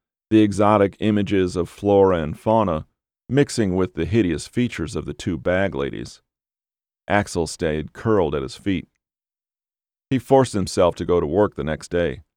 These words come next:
Monday's absence had put him behind.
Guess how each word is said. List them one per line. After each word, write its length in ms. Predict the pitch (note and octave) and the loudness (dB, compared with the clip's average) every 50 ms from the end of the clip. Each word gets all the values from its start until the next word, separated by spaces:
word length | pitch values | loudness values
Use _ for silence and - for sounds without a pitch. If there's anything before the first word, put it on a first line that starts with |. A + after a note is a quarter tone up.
| _ _ _ _ _ _ _ _ - | _ _ _ _ _ _ _ _ -2
Monday's 380 | G2 G2+ F#2 D2+ C2+ B1+ D2 | 0 2 2 2 0 0 0
absence 560 | F2 F#2 G#2 G#2+ - - - C2+ A#1+ - - | 2 2 2 2 0 -2 -8 -10 -10 -10 -8
had 160 | - G#2 G2+ - | -6 -6 -4 -2
put 160 | - C3+ B2+ | 0 0 2
him 80 | F#2+ | 0
behind. 520 | E2 D#2 F2+ G2 A2+ A2+ G2 D2+ G#1 - | 0 -2 -2 -2 -2 -2 -2 -4 -8 -12